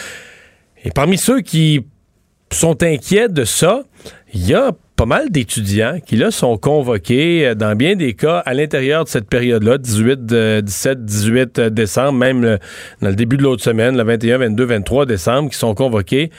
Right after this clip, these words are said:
pour des examens, ou même si on fait, dans certains cas, leur session à distance, il faudra être présent physiquement pour aller faire l'examen.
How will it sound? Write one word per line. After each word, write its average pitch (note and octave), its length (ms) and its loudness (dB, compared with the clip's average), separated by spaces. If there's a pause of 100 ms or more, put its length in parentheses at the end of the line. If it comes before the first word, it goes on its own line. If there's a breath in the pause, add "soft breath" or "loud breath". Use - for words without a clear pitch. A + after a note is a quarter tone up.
(340 loud breath)
pour F#3 240 2
des A#2+ 400 0
examens, C3 640 0
ou C3 100 4
même C#3+ 220 2
si D3 180 -2
on C#3 80 2
fait, D3 240 -2
dans B2+ 120 0
certains B2 320 0
cas, D3 140 2
leur A#2+ 180 0
session D#3+ 440 0
à D3 80 2
distance, C3 640 -2 (400 loud breath)
il G2 80 -4
faudra C#3+ 320 2
être F#3 100 -2
présent D3 380 0
physiquement E3 640 2
pour B2 220 0
aller C3+ 220 2
faire D3 220 2
l'examen. G#2+ 500 0